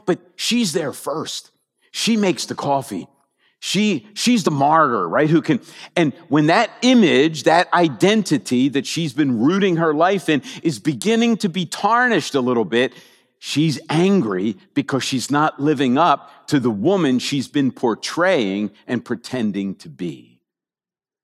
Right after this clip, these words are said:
See how what she's loving and valuing can produce that? Personal example. Uh, a number of years ago, I was, uh, on the Schuylkill Expressway.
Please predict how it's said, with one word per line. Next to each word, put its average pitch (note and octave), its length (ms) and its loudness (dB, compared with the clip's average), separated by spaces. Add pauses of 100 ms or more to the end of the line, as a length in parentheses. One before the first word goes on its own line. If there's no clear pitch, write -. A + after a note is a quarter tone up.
See E3+ 160 -4
how F#3+ 140 2
what F#3 240 -2
she's D3 320 -6
loving F3 520 2
and A#2 160 0
valuing F3+ 640 0
can D#3 480 -6
produce D3 380 -4
that? F#3 340 -4 (960)
Personal D3 360 0
example. E2 420 -8 (920)
Uh, F2+ 340 -2
a C3 40 -2
number D#3 220 2
of C3 80 0
years C3 220 0
ago, G3+ 260 -2 (640)
I A#2 180 0
was, A#2 200 -2
uh, A2 240 -2 (840)
on B2+ 160 0
the B2 80 2
Schuylkill E3+ 380 2
Expressway. B2 680 -2